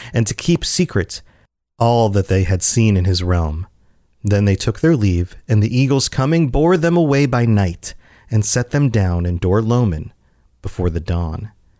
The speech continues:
Their kinsfolk rejoiced to see them. The messengers from Brethil had reported that they were lost,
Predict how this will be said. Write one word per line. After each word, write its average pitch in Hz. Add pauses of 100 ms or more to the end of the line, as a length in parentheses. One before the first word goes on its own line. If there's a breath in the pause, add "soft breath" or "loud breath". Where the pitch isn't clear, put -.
(400)
Their 113
kinsfolk 175
rejoiced 135
to 160
see 170
them. 101
The 104
messengers 131
from 113
Brethil 123 (300 loud breath)
had 139
reported 175
that 127
they 160
were 135
lost, 104